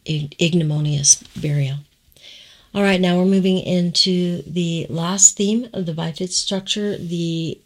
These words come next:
disinheritance or inheritance. Again, we can see that we're down in verse twenty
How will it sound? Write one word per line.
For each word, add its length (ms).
disinheritance 1120
or 180
inheritance. 760
Again, 360
we 120
can 180
see 240
that 160
we're 280
down 440
in 160
verse 220
twenty 480